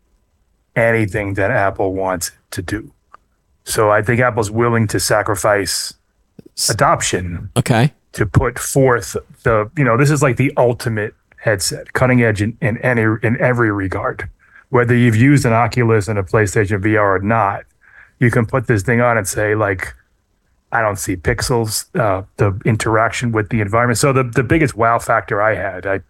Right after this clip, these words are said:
Speaker 1: when you put it on in the store,
Speaker 2: Yeah.
Speaker 1: you're sitting at a table and the home screen pops up. You know, first, for one, it's, it's a familiar home screen with apps in a, in a grid, but it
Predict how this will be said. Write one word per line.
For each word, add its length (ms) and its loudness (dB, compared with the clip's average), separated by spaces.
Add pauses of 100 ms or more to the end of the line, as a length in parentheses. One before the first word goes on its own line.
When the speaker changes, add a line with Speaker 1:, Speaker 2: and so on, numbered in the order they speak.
(140)
Speaker 1:
when 160 -4
you 80 -6
put 180 0
it 100 0
on 320 0
in 100 -6
the 80 -6
store, 500 -4
Speaker 2:
Yeah. 260 4 (220)
Speaker 1:
you're 80 0
sitting 260 0
at 100 2
a 60 0
table 480 -4 (800)
and 220 -4
the 60 0
home 200 2
screen 260 -2
pops 320 -2
up. 260 -6 (280)
You 80 2
know, 160 2
first, 300 -2 (120)
for 160 -2
one, 140 2
it's, 180 -4
it's 140 -4
a 80 -2
familiar 520 0
home 200 0
screen 240 -6
with 140 -4
apps 380 -4
in 100 -10
a, 40 -6
in 180 -6
a 60 -6
grid, 340 -4 (600)
but 240 2
it 180 0